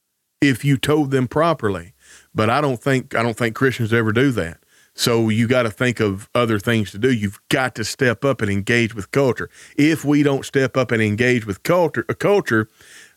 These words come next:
uh, we are going to miss out on this cultural shift of people leaving these, these impure things. But if we don't watch it, this spirit is gonna come back and, and, and inhabit the same generations,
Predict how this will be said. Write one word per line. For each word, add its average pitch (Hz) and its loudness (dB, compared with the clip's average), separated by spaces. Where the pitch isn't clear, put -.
uh, 110 0
we 139 2
are 139 2
going 131 0
to 107 0
miss 131 0
out 156 2
on 120 2
this 117 0
cultural 123 2
shift - 0
of 113 0
people 127 2
leaving 120 2
these, 127 0
these 131 0
impure 147 2
things. 131 0
But 117 0
if 101 0
we 113 4
don't 123 2
watch 147 0
it, 107 2
this 120 2
spirit 135 2
is 107 -2
gonna 113 0
come 110 0
back 131 0
and, 107 0
and, 101 0
and 107 0
inhabit 113 -2
the 107 0
same 135 0
generations, 131 0